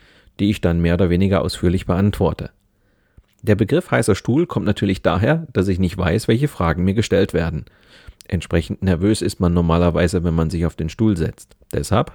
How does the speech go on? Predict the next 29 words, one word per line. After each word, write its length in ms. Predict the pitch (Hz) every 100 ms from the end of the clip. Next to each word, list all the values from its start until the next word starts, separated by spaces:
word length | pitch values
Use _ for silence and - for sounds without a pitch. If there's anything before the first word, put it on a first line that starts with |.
| -
heißer 240 | - - 90
Stuhl. 320 | - 95 85 - _ _ _ _ _ _ _ _ _ _ _ _ _ _ _ _ _ -
Und 200 | 127 127
in 120 | 117
einem 280 | - 107 104
Team 400 | 165 180 170 196 -
muss 200 | 110 113
sich 120 | 104
dann 200 | 95 90
jeder 460 | 87 117 185 190 104
einmal 260 | 95 123
auf 100 | 123
den 180 | 107 90
heißen 260 | 85 92 104
Stuhl 240 | - 113
setzen. 460 | 98 85 - - - _ - - _ - - -
Dadurch, 260 | 67 92
dass 200 | 98 -
jeder 240 | 92 107 92
auf 80 |
den 180 | - 92
heißen 260 | 92 90 90
Stuhl 240 | - 139
kommt 400 | - 143 147 -
und 180 | 92 80
jeder 240 | 92 92
jeden 300 | 87 92 95
etwas 300 | 82 62 80
fragt, 460 | - 92 92 -